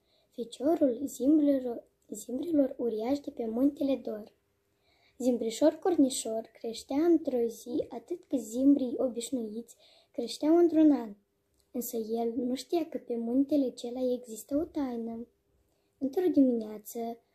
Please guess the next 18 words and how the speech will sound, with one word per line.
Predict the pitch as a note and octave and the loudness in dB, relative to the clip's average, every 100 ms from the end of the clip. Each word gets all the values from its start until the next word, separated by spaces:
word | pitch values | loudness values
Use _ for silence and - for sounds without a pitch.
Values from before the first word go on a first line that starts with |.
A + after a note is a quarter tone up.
| _ | _
dormea | - A#3 A3+ C#4 F4 | -8 -6 0 0 0
dus, | B3+ A3 G#3 - _ | -4 -6 -8 -18 _
cu | A#3+ | -6
lăbuțele | A#3 G#3 B3+ D#4+ D#4+ | -6 -6 -6 -4 -4
sub | - D4 | -4 0
năsuc, | E4 E4+ - A#3+ A#3 _ _ _ _ | 0 0 -4 -8 -8 _ _ _ _
inspirând | - A#3 - A#3+ A#3 A3 G#3+ | -10 -8 -8 -8 -6 -8 -8
aerul | A3+ B3 B3+ A3 G3+ _ | 0 2 2 0 -10 _
proaspăt | A3+ B3 E4 - C4 - | -10 -8 -8 -8 -12 -10
al | B3 A3+ | -10 -10
dimineții | A3 A3 G#3+ G#3+ A#3 - A3+ A3+ _ _ - | -8 -8 -8 -8 -10 -12 -18 -20 _ _ -14
și | - | -10
zâmbind | A3 A3+ A3+ C4+ D4+ C#4 C#4 | -6 -4 2 6 6 4 0
în | B3+ | -8
somn. | - A3+ G#3 G#3+ _ _ _ _ _ _ G#3 | -10 -14 -12 -14 _ _ _ _ _ _ -8
Deodată, | A#3 A3+ A#3 D4+ - C#4 C#4 - | -8 -4 -4 -4 -2 0 -2 -4
o | A#3+ | -10
voce | G#3 C4 D4+ | -2 0 0